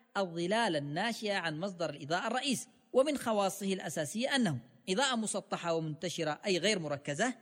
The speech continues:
يتسم بالنعومة والهدوء، أقل عادة في الشدة من الإضاءة الأساسية والإضاءة الخلفية، يوضع في الجانب المقابل لمصدر الإضاءة الرئيس بزاوية ثلاثين درجة تقريبًا.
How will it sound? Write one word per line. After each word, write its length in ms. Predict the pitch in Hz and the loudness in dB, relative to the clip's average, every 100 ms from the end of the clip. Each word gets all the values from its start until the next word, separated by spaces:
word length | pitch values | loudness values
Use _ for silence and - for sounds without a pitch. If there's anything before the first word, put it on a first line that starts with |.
| - _ _ 202 | -16 _ _ -2
يتسم 480 | 202 320 277 254 | 0 0 0 2
بالنعومة 640 | 202 202 185 175 185 214 160 | 2 2 2 2 4 4 4
والهدوء، 580 | 143 135 139 175 302 - - - - | 2 0 -2 0 0 -2 -10 -14 0
أقل 480 | 254 262 214 220 196 | 0 4 2 2 0
عادة 600 | 151 196 233 196 190 156 | 4 4 4 0 -2 -4
في 100 | 143 | -6
الشدة 480 | 170 - 247 165 160 | -6 -2 -4 -2 -2
من 140 | 156 | -2
الإضاءة 360 | 160 202 220 226 | -4 -2 -2 -2
الأساسية 500 | 185 175 165 156 254 | -4 -4 -4 -2 0
والإضاءة 400 | 190 185 185 233 | 0 0 -2 0
الخلفية، 540 | 226 269 330 285 139 - - 175 | -2 -2 0 2 2 -2 -8 0
يوضع 420 | 196 208 254 190 | 2 4 0 -2
في 100 | 202 | -4
الجانب 460 | 170 220 277 285 | 0 2 4 4
المقابل 640 | 262 220 208 185 185 160 147 | 4 2 2 2 2 2 0
لمصدر 380 | 160 254 247 226 | 0 0 0 -2
الإضاءة 360 | 202 196 185 | -2 -4 -4
الرئيس 520 | 165 160 220 302 - - _ | -4 -4 -2 -2 -2 -10 _
بزاوية 400 | 170 170 214 240 | -4 0 2 2
ثلاثين 640 | 214 - 175 180 208 247 175 | 0 0 0 0 -2 -4 0
درجة 280 | 233 190 160 | 0 0 -2
تقريبًا. 460 | 180 262 226 120 | -2 -2 -2 -2